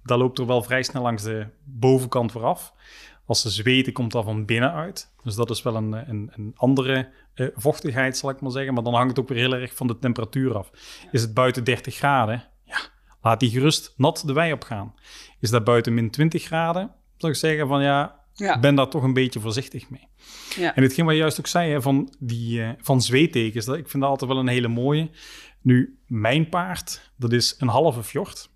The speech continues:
Speaker 1: Die heeft gigantisch lange haren. Die ziet eruit als een gigantische knuffelbeer in de winter. Dat duurt gigantisch lang voordat die droog is.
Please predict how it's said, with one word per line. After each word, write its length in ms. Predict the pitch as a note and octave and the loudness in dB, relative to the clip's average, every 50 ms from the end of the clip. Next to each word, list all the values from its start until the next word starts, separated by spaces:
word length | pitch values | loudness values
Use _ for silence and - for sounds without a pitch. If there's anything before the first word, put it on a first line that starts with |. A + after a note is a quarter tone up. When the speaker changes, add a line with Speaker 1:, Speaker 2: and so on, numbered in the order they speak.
| _ _ _ _ - - - - - - _ _ - | _ _ _ _ -20 -20 -20 -20 -20 -20 _ _ -2
Speaker 1:
Die 140 | A#2 A2+ | 2 4
heeft 180 | B2 B2+ B2+ - | 4 4 2 2
gigantisch 500 | - D3+ A2+ D3+ D#3 D#3+ D3 D#3 C#3 - | 2 4 4 4 4 4 2 0 0 2
lange 180 | C#3+ C3+ C3 A#2+ | 2 2 2 2
haren. 420 | G2+ G#2+ G#2 G2+ G2+ G2+ G#2 G2 - - | 0 0 0 -2 -2 -4 -8 -12 -12 -6
Die 100 | - B2 | -4 -2
ziet 180 | A#2 A#2 C3 - | 0 0 0 0
eruit 340 | C3 C3 D3 D#3+ E3 - - | 2 4 4 4 2 0 -2
als 140 | - A#2+ B2 | -2 0 0
een 80 | B2+ | 0
gigantische 560 | B2 B2 A2+ - D3 D3+ C#3+ - C3 - C3+ | 0 0 0 0 0 0 0 -2 -4 -4 -2
knuffelbeer 600 | - - D3 C#3+ C#3+ - C3 G#2+ A2+ G#2+ G#2 G#2 | 2 4 4 4 4 0 -2 -2 -2 -2 -2 -4
in 80 | G#2+ G#2 | -4 -6
de 60 | G2+ | -6
winter. 380 | G2+ G#2 G2+ G2+ - - - - _ _ _ _ _ - - - - - - - - - - _ _ _ _ _ _ _ _ _ _ _ _ | -6 -6 -8 -8 -12 -16 -20 -20 _ _ _ _ _ -20 -20 -20 -18 -20 -18 -20 -20 -20 -20 _ _ _ _ _ _ _ _ _ _ _ _
Dat 160 | - D3 C3 B2 | 2 2 4 6
duurt 380 | D#3+ E3+ D#3 E3 - - - _ _ _ | 6 6 4 2 -2 -6 -10 _ _ _
gigantisch 560 | - - E3 C3+ F3+ G#3 G#3 G#3+ G3+ E3 - | 0 0 2 4 4 4 4 2 0 0 0
lang 220 | F#3 F3+ F3 D#3 | 2 2 0 0
voordat 220 | C3 C#3+ C#3 C3+ - | 0 0 0 0 -2
die 100 | C3+ A2+ | -4 -2
droog 300 | A#2+ C3+ D3 C3 G#2 G2+ | 2 4 4 4 4 0
is. 240 | G#2 - - - | -4 -8 -8 -10